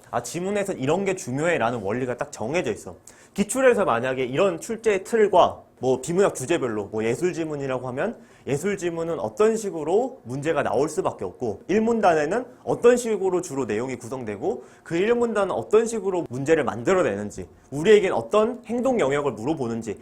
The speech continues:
이런 것들이 정립이 돼 있다면 다음에 새로운 예술 지문이 나왔을 때 문제를 풀 수가 있죠. 왜냐? 예술 지문이 어떻게 출제되고 우리에게 어떤 행동을 요구하는지 알고 있으니까.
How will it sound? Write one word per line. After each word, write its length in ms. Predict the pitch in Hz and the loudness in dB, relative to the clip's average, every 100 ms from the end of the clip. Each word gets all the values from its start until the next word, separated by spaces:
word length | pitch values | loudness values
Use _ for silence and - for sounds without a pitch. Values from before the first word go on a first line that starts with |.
| - - | -14 -2
이런 240 | 170 254 | 4 4
것들이 380 | 220 214 196 190 | 4 2 0 0
정립이 460 | 156 120 170 240 233 | -4 -4 -2 0 0
돼 120 | 110 | -2
있다면 480 | 110 104 135 117 - - _ - - - | -4 -6 -4 -4 -6 -20 _ -20 -20 -14
다음에 640 | - 156 233 254 247 226 226 - | 2 8 8 8 6 4 0 -14
새로운 460 | - 277 302 285 160 | -2 2 4 4 4
예술 260 | 147 196 | 2 2
지문이 260 | 185 175 165 | 0 -2 -2
나왔을 340 | 98 113 120 - | 0 0 -2 2
때 160 | 220 | 2
문제를 400 | 233 175 220 247 | 2 -2 0 0
풀 160 | 226 285 | 0 -4
수가 240 | 294 226 | 0 0
있죠. 320 | 113 147 104 - | 0 -2 -6 -2
왜냐? 360 | 135 180 220 - - 135 | -2 2 0 0 -10 -4
예술 280 | 180 254 | -2 -2
지문이 320 | 233 226 208 170 | -2 -2 0 0
어떻게 480 | 123 247 247 214 | 0 0 0 -2
출제되고 760 | 202 220 233 170 135 170 247 - _ - | -2 -4 0 2 2 0 -2 -8 _ -4
우리에게 280 | 170 247 214 | 0 4 4
어떤 280 | 123 233 226 | 4 2 2
행동을 380 | 233 240 208 | 2 2 2
요구하는지 360 | 131 131 156 131 | 0 0 0 0
알고 360 | 107 139 214 269 | -2 -2 0 -2
있으니까. 420 | 254 117 95 | -2 -8 -8